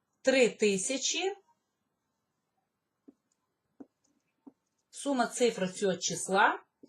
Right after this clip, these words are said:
Один плюс п'ять плюс три плюс нуль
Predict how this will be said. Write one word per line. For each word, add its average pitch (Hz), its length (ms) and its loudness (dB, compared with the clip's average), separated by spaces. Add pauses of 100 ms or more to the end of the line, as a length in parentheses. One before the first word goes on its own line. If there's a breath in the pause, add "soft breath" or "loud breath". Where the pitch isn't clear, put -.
(440 soft breath)
Один 196 500 0
плюс 175 400 -8
п'ять 151 600 0 (280)
плюс 185 380 -4
три 170 440 -2 (840)
плюс 214 420 -2
нуль 185 300 -2